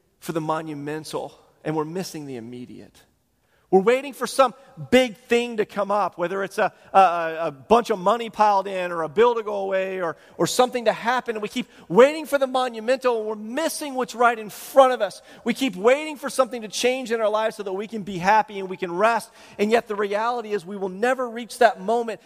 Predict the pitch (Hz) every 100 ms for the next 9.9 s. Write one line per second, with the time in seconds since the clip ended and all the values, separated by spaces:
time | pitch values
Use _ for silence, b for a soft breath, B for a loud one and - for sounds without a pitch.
0 | B - 220 208 196 185 202 254 247 240
1 | 208 - 220 208 208 - 202 190 - -
2 | 214 208 196 175 170 170 185 220 226 208
3 | 175 - B B 220 202 214 - 254 269
4 | 262 - 254 254 233 214 147 247 247 214
5 | b b - 220 277 285 - 247 220 190
6 | 247 262 240 233 240 247 208 175 175 190
7 | 208 214 - 247 233 220 220 156 185 226
8 | - 214 202 185 - - 208 226 262 254
9 | - 226 226 202 190 180 214 214